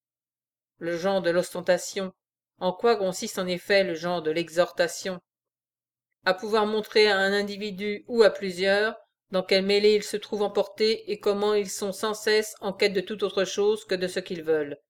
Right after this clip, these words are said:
puisque ce qu'ils veulent, c'est ce qui conduit au bonheur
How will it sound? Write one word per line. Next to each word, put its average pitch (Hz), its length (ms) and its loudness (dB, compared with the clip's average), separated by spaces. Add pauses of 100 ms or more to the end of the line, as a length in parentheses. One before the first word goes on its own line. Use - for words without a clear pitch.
(480)
puisque 190 380 -4
ce - 120 -2
qu'ils 208 260 -2
veulent, 190 360 4 (240)
c'est - 140 -12
ce 208 120 -2
qui 202 180 -6
conduit 190 360 -2
au 185 80 2
bonheur 180 540 0